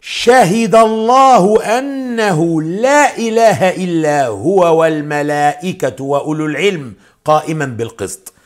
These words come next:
لا إله إلا هو العزيز الحكيم. الشاهد هو الذي رأى بعينه، شاهد بعينه.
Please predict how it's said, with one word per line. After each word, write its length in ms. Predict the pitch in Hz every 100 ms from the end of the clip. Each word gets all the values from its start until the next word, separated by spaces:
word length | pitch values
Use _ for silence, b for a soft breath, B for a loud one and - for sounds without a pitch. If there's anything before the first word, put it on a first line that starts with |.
| b b
لا 440 | 131 196 240 254
إله 580 | 226 226 233 214 202 190
إلا 240 | 196 185 170
هو 200 | 170 170
العزيز 440 | 143 143 139 135
الحكيم. 440 | 131 104 - 73 - _ _ _ _ _ _ _ _ _ _ _ _ _ _ _ _ b b b b b -
الشاهد 760 | 131 - 233 254 196 208 131 - _ _ _ _ _ _ _ _ _ - -
هو 160 | 170
الذي 680 | 165 190 185 208 208 - _ _ _ _ _ _ _ -
رأى 500 | 139 226 208 214 208
بعينه، 680 | 156 156 196 202 170 127 120
شاهد 720 | - 185 226 214 196 202 180
بعينه. 580 | 170 160 160 127 101